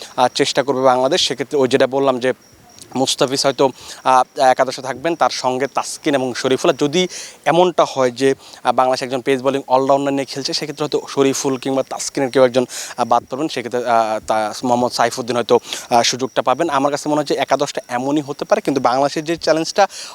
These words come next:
হবে যে, যেহেতু এশিয়া কাপের প্রস্তুতির জন্য আমরা, আহ, নেদারল্যান্ডসের বিপক্ষে খেলছি, যদিও আজকে, আহ, ফিল সিমন্স বলছিলেন যে এশিয়া কাপের ব্যাপারটা একটু পরের চিন্তা, আমরা এখন আসলে ওইটা নিয়ে খুব বেশি চিন্তা করতে চাই না। আমাদের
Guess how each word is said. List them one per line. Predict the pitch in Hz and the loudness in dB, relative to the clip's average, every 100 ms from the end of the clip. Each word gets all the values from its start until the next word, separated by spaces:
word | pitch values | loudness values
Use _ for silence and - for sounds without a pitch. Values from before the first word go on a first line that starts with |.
| - | -2
হবে | 156 165 | 0 0
যে, | 180 | -2
যেহেতু | 160 143 151 | -2 -2 0
এশিয়া | 131 - | 0 0
কাপের | 151 160 | 0 -2
প্রস্তুতির | 147 - 170 - 175 156 | 0 -2 0 -2 -2 2
জন্য | 160 160 | 4 6
আমরা, | 156 | 6
আহ, | 151 - - - | 4 2 -16 -2
নেদারল্যান্ডসের | 135 135 135 - 151 | 2 2 0 -4 -6
বিপক্ষে | 139 156 | -4 -4
খেলছি, | - 147 175 | -2 -2 0
যদিও | 139 139 | 0 4
আজকে, | 143 - 143 | 4 4 -2
আহ, | 135 127 120 | 0 0 0
ফিল | - 131 | -2 -4
সিমন্স | - 131 131 | -2 -2 0
বলছিলেন | 127 - 135 127 | 0 0 -2 0
যে | 135 - - _ - | 0 -2 -20 _ -6
এশিয়া | 123 - 127 | -2 2 4
কাপের | 131 | 6
ব্যাপারটা | 131 131 - 143 - - - | 6 4 4 2 2 -14 -14
একটু | - - | -14 -8
পরের | 143 143 143 135 | 0 2 2 0
চিন্তা, | - 143 147 | -6 -2 0
আমরা | 135 123 | 2 2
এখন | 123 143 | 0 0
আসলে | 127 143 | -2 0
ওইটা | 131 127 | 0 0
নিয়ে | 135 | -4
খুব | 120 123 | -6 -8
বেশি | - | -8
চিন্তা | 131 139 143 147 | -6 -6 -2 -2
করতে | 143 - | -4 -6
চাই | 143 160 | -2 2
না। | |
আমাদের | 151 127 | 4 4